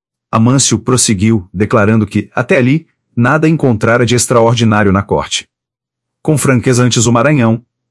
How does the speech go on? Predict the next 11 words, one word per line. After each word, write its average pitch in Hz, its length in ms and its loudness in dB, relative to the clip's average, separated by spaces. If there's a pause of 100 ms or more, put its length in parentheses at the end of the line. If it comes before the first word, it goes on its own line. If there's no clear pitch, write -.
(300)
"Com 151 140 -2
franqueza 139 400 0
que 131 140 -2
antes, - 480 -2 (260)
não 113 160 2
achas?" 107 460 -2 (1500)
Eu, - 80 -2
respondeu 120 480 0
o 107 100 2
outro 98 300 0
distraído. 95 720 -2